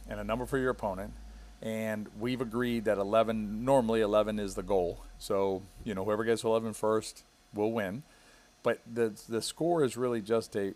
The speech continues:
a, it's a, basically a representation of a, of a, several rallies and points that have occurred over a period of time. Nothing you can do about that.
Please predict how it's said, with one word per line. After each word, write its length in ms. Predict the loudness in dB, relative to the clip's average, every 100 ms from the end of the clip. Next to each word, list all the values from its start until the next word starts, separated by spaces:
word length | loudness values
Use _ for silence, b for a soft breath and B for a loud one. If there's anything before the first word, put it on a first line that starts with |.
| -4
a, 360 | -4 -4 -6 -8
it's 200 | -10 -2
a, 260 | 0 0 0
basically 360 | 0 -2 0
a 40 | 0
representation 1080 | 4 4 4 -2 -6 -4 -4 -4 -6 -6 -10 B B B -4
of 300 | 0 0 -2
a, 340 | -6 -4 -4 -8 -6 -6
of 120 | -6 -8
a, 360 | -6 -8 -8
several 480 | -8 2 2 4 2
rallies 460 | 4 2 2 -2 -4
and 160 | -8
points 340 | -2 -2 -2 -4
that 100 | -4
have 100 | -4
occurred 460 | -2 0 2 2 0
over 340 | -2 0 -2
a 40 |
period 340 | -2 -2 0 -2
of 100 | -6
time. 300 | -8 -10 -12 -20 b b b b b
Nothing 180 | 0 0
you 80 | -2
can 80 | 0
do 100 | 0
about 200 | 0 -6
that. 140 | -12